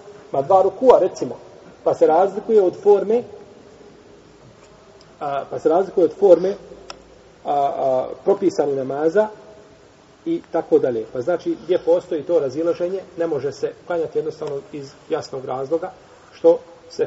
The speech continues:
forme namaza razlikuju. A, ako je kod uleme zabranjeno, a, klanjati akšam, kako klanja jaciju, pa šta je onda i za, da klanja čovjek jaciju, na primjer, i za onoga ko klanja za,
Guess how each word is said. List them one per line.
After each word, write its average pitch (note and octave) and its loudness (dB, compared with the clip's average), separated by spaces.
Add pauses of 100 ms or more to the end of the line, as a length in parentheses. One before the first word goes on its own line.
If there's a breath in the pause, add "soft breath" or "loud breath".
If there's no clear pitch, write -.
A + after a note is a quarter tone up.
forme C#3 0
namaza C3 -8
razlikuju. C#3+ -6 (560)
A, C#3 -4 (220)
ako D3 -4
je C3 -4 (240)
kod C3+ -4 (160)
uleme D3+ -4
zabranjeno, C#3+ -4 (160)
a, B2+ -8
klanjati C#3+ -8
akšam, E3+ -4 (160)
kako D#3+ -6
klanja D3+ -6
jaciju, F3 -4 (1120)
pa D3 -8
šta - -6
je D#3 -2
onda D3 -6
i C3+ -4
za, C#3+ -8 (400)
da C3+ -10
klanja D3 -8
čovjek B2+ -8 (140)
jaciju, C#3 -10
na C3 -10
primjer, C3 -12
i B2+ -14
za B2 -12
onoga B2+ -10
ko C3+ -14
klanja C3 -12
za, B2 -14